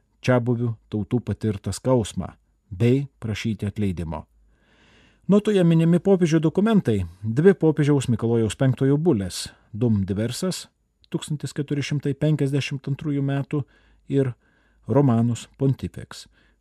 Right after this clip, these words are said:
tūkstantis keturi šimtai penkiasdešimt penktųjų metų, adresuotos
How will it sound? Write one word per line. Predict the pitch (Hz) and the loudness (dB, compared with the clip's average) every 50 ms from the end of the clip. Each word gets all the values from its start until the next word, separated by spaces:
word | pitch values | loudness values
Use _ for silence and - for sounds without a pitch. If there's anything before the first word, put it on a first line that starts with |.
| _ - | _ -8
tūkstantis | - 127 - - 127 113 - 117 - | -8 -8 -6 -6 -8 -8 -8 -10 -12
keturi | - 107 - - 104 107 | -12 -10 -8 -6 -6 -6
šimtai | - - 107 101 - 104 101 98 - _ _ _ _ | -6 -8 -8 -8 -6 -6 -6 -6 -8 _ _ _ _
penkiasdešimt | - 110 110 - 107 95 113 101 - - 113 104 - - | -4 -2 -2 -2 -4 -4 -6 -6 -6 -6 -6 -6 -6 -4
penktųjų | - 127 131 123 - 104 92 76 80 87 | -2 0 0 0 -2 -4 -6 -6 -6 -6
metų, | 92 98 92 87 - 95 80 - _ _ _ _ _ _ _ _ _ _ _ _ _ _ _ - | -4 -4 -4 -6 -8 -10 -12 -14 _ _ _ _ _ _ _ _ _ _ _ _ _ _ _ 0
adresuotos | 147 151 156 165 165 - - 151 147 139 - - 139 127 - - | 2 2 4 4 2 2 2 2 2 2 2 0 -2 -2 -2 -6